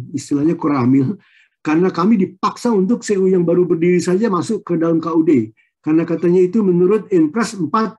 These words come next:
sembilan belas delapan puluh empat, kamu harus masuk K U D. Tidak bisa ada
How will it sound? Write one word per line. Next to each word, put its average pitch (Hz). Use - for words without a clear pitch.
sembilan 170
belas 170
delapan 147
puluh 165
empat, 214
kamu 180
harus 175
masuk 185
K -
U 170
D. 156
Tidak 165
bisa 160
ada 160